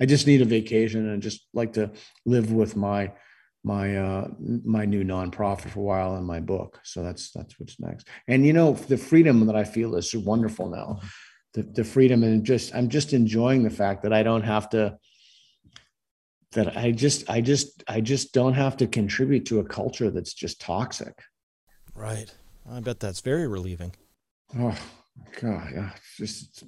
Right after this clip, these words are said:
Speaker 1: yeah, it's pretty good. So every once in a while, I'm just, I'm just walking around and I just start noticing myself humming or skipping or something. Yeah, it's, it's a
Speaker 2: I
Speaker 1: good,
Speaker 2: love hearing
Speaker 1: it's a
Speaker 2: that.
Speaker 1: good feeling.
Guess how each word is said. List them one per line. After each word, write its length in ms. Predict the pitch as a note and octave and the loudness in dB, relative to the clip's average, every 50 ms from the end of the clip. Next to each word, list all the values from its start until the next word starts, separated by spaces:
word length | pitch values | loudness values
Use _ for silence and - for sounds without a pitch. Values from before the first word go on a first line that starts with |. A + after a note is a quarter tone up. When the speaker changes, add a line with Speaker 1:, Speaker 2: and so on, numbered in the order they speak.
| - C3+ B2 | -12 -8 -6
Speaker 1:
yeah, 220 | A2+ A2+ G#2+ F2 | -4 -4 -4 -6
it's 160 | D#2+ - - | -8 -10 -14
pretty 240 | - - B2+ A#2+ A2+ | -8 -2 0 0 2
good. 280 | G#2+ A#2 A2+ G#2+ G#2 - | 2 2 2 2 0 -2
So 140 | - A#2+ | -2 -2
every 180 | A#2 A#2+ C3+ C#3+ | 0 2 4 4
once 220 | C#3 C3 B2 B2+ | 4 4 2 0
in 80 | B2+ A#2 | 0 0
a 20 | |
while, 180 | A#2 B2+ B2 A2+ | 2 2 2 2
I'm 120 | A2 G#2+ | 0 0
just, 280 | G2+ G#2+ G#2 - - _ - - - - - - - - - _ _ _ _ - | -2 -4 -6 -8 -12 _ -20 -20 -20 -20 -20 -20 -20 -20 -20 _ _ _ _ -6
I'm 100 | A2 A2 | -2 -2
just 220 | A2+ A2 - - | -2 -2 0 0
walking 320 | A#2 A2+ A2+ A2 - A2 | 2 2 2 2 0 0
around 260 | A2 A2+ A#2 A#2 A2+ G#2+ | 2 2 2 2 2 0
and 80 | G2 | 0
I 60 | F#2+ | -2
just 180 | F#2+ - G2+ - | -4 -4 -6 -8
start 340 | - - G#2+ G#2+ G#2 G#2+ - | -4 -2 -2 -2 -2 -2 -2
noticing 460 | A2+ A2+ A2+ A2 A2 - A#2+ A#2 A2 | 0 0 0 0 0 0 0 2 2
myself 420 | G#2 G#2 G2+ - - G#2+ G#2 G#2 | 2 0 0 -2 -2 -2 -2 -4
humming 440 | - - A2 A2 A2 G#2+ G2+ G2+ F#2+ | -4 -4 0 0 2 2 2 0 -2
or 80 | F#2 F2+ | -4 -6
skipping 480 | - - - A2 G#2 G#2+ G#2 G2+ G2 | -8 -2 -2 -2 -2 0 -2 -4 -4
or 80 | G2 F#2+ | -4 -6
something. 400 | - - G#2+ G2+ G#2 - - A2 | -6 -6 -6 -6 -6 -6 -4 -2
Yeah, 140 | B2 A#2 G2+ | -2 -2 -2
it's, 220 | F#2 - - - | -4 -6 -12 -14
it's 120 | - - - | -12 -6 -4
a 60 | C3+ | -2
Speaker 2:
I 120 | B2+ B2+ | 0 2
Speaker 1:
good, 80 | C3 C#3+ | 2 2
Speaker 2:
love 120 | C3 - | 0 0
hearing 260 | A2 G2+ F2+ F#2 F2+ | -6 -10 -10 -10 -10
Speaker 1:
it's 20 | F2 | -8
a 40 | E2+ | -4
Speaker 2:
that. 60 | C3+ | -4
Speaker 1:
good 140 | C#3 B2 - | -4 -4 -4
feeling. 400 | - C#3+ C#3 A#2+ G#2 G2+ G2 | -4 -4 -4 -4 -4 -6 -8